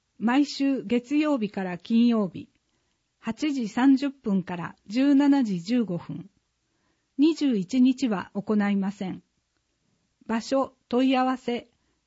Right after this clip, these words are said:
家庭児童相談室。電話、七一の二二六五。子どもと親の相談電話。学校での交友関係や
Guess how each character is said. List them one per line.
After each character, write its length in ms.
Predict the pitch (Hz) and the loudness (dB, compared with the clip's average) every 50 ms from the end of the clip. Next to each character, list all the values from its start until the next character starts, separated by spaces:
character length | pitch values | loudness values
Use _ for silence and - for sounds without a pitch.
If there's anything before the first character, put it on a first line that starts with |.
| _ _ _ _ _ | _ _ _ _ _
家 160 | - 226 226 220 _ | -10 -8 -8 -6 _
庭 260 | - 294 285 285 277 233 | 0 0 2 2 0 0
児 160 | 226 254 233 | -2 -2 0
童 200 | 277 262 277 269 | 2 2 0 0
相 260 | - - 269 269 269 | -2 -2 -2 -2 0
談 240 | 247 262 254 240 202 | 0 0 0 -2 -2
室。 340 | - - - - - - - _ _ _ _ _ _ _ _ _ _ _ | -4 -6 -14 -18 -18 -18 -18 _ _ _ _ _ _ _ _ _ _ _
電 320 | - 196 214 233 254 254 247 | -4 0 2 2 4 4 2
話、 240 | 240 226 233 220 - _ _ _ _ | 2 0 -4 -6 -10 _ _ _ _
七 320 | - 196 214 233 247 254 269 | -2 2 4 4 4 4 4
一 320 | 277 269 277 - 262 254 | 2 2 2 0 2 2
の 260 | 247 247 240 214 - _ _ - | 4 2 2 -2 -6 _ _ 2
二 300 | 240 262 285 294 294 285 | 6 6 8 8 8 6
二 320 | 294 294 302 294 247 175 | 6 6 6 6 4 4
六 280 | 160 175 170 - 233 220 | 0 -4 -4 -4 -4 -4
五。 300 | 190 214 202 180 165 165 _ _ _ _ _ _ _ _ _ _ _ _ _ _ _ _ _ _ _ _ _ _ _ _ _ _ | -2 -2 -4 -4 -6 -10 _ _ _ _ _ _ _ _ _ _ _ _ _ _ _ _ _ _ _ _ _ _ _ _ _ _
子 160 | - 233 233 | -2 0 2
ど 100 | 285 294 | 4 4
も 160 | 285 302 302 | 6 4 4
と 220 | 294 - 294 277 - | 2 0 -2 0 0
親 260 | 214 226 262 262 269 | 0 0 2 2 4
の 160 | 262 269 269 254 | 4 4 2 2
相 260 | - - 254 269 269 | 0 -2 -2 0 0
談 300 | 240 269 262 254 247 226 | 2 2 2 4 2 2
電 240 | 247 240 233 196 165 | 2 2 2 0 0
話。 160 | 160 - - _ _ _ _ _ _ _ _ _ _ _ _ _ _ _ _ _ _ _ _ _ - | -4 -8 -12 _ _ _ _ _ _ _ _ _ _ _ _ _ _ _ _ _ _ _ _ _ -8
学 260 | 190 208 220 214 _ _ | -6 -4 -4 -6 _ _
校 200 | - 311 311 330 | -4 -2 -2 0
で 140 | 277 330 311 | 2 4 4
の 260 | 285 226 185 - _ - | 4 4 2 -4 _ -6
交 280 | - 262 277 302 285 | -2 0 2 2 2
友 180 | 294 302 302 285 | 2 2 0 -2
関 280 | - - 311 302 277 | 0 2 4 4 4
係 280 | 277 - 233 208 196 180 | 2 0 -2 -2 -2 -2
や 220 | 180 160 170 - | -4 -6 -8 -10